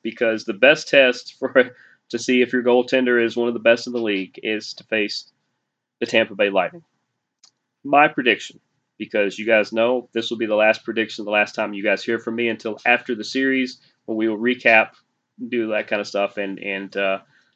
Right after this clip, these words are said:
kinda ride into the sunset for our hockey coverage for this season.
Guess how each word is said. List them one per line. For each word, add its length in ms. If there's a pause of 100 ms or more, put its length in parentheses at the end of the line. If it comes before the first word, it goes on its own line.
kinda 160
ride 240
into 140
the 80
sunset 680 (160)
for 340
our 420 (1080)
hockey 320
coverage 760
for 560
this 240
season. 380